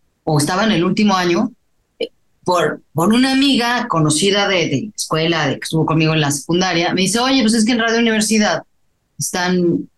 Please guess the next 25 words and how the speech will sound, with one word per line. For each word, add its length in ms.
quieren 340
nuevos 300
proyectos, 580
¿no? 200
Este, 180
¿por 120
qué 100
no 120
vas? 420
Propones", 580
que 240
su 160
novio 480
era 260
el, 160
el, 160
su 180
director, 480
gran 200
amigo 280
mío, 100
el 80
Che 120
Bañuelos, 480
¿no? 220